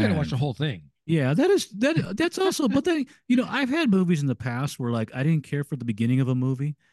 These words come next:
Speaker 2: but then I actually caught, like, got back into the movie and said, "You know what? They, it, this made up for, like,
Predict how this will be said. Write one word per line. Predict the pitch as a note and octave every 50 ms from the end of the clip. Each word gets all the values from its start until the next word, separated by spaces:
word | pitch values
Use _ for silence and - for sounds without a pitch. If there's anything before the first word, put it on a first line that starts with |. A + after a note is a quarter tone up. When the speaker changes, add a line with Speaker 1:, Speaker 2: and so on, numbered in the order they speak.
| _ _
Speaker 2:
but | - B3
then | - D4
I | D4 D4 D#4 D#4
actually | - - - A#3+
caught, | F3 - F3+ D#3+ C3+ -
like, | C#3 B2+ B2
got | G#2+ C3+ B2+ B2 A2+
back | G#2+ A#2+ A2+ A2 - -
into | A2+ G#2 G2+
the | G#2+ G2
movie | F#2+ F#2+ G#2 G#2 G2 G#2+
and | G#2 G2
said, | - - D#3+ D3+ C#3+
"You | F#3
know | G#3 A3+ A3
what? | G#3+ G#3+ G3+
They, | A3+ A3+
it, | G#3 C#3 E3+ F#3 C#3
this | - G3 - -
made | - G#3 G3+ F#3+
up | F3 D#3+ -
for, | - D#3 C#3+
like, | B2+ B2+ A#2